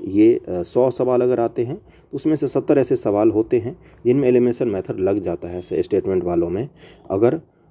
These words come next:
अ, सही से लगाया जाए तो तीस सवाल ऐसे होते हैं जिनमें नहीं लगते हैं।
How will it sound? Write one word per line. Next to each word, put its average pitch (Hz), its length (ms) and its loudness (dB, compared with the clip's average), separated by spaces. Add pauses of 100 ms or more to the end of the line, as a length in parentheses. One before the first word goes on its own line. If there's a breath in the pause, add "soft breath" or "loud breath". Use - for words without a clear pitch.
(120)
अ, 82 180 -6
सही 104 260 0
से - 120 -2
लगाया 85 320 -2
जाए 76 200 -10
तो - 120 -10
तीस 117 240 -4
सवाल 101 220 0
ऐसे 101 200 -2
होते 110 220 0
हैं 113 40 2
जिनमें 113 220 2
नहीं 90 240 -4
लगते 80 320 -12
हैं। - 140 -20